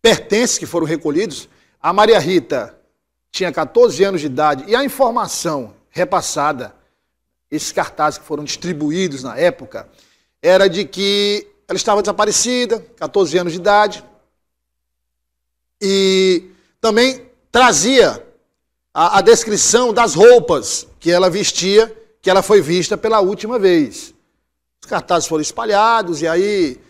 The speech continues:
ah, enfim, o ca-, o tempo foi passando, as investigações continuaram, mas nenhum tipo de, é, sinal claro, né? Ó, vinte e um de julho de dois mil e vinte e quatro, tá ali a, a data.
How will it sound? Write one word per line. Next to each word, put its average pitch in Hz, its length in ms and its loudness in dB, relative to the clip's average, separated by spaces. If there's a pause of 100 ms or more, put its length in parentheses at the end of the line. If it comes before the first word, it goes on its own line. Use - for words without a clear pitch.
(360)
ah, 58 560 -10 (260)
enfim, 123 300 -14 (220)
o - 40 -20
ca-, 190 180 -6
o 156 60 -8
tempo - 220 -8
foi 208 100 -4
passando, 262 520 -2
as 160 100 -2
investigações 170 500 -6
continuaram, 208 480 -2
mas 220 160 -4
nenhum 220 540 -4
tipo - 420 -8
de, 185 480 -4 (460)
é, 131 580 -8
sinal 208 500 0
claro, 180 480 4 (200)
né? 156 160 -20 (380)
Ó, 165 160 2
vinte 214 320 -4
e 214 40 -4
um 247 120 -2
de 214 180 -4
julho 202 380 -4
de 190 60 -6
dois 214 140 4
mil 220 100 -4
e 220 40 -4
vinte 226 160 -8
e - 60 -18
quatro, 170 420 0 (580)
tá 151 120 -4
ali 170 180 2
a, 160 380 0
a 143 80 -4
data. 131 420 -8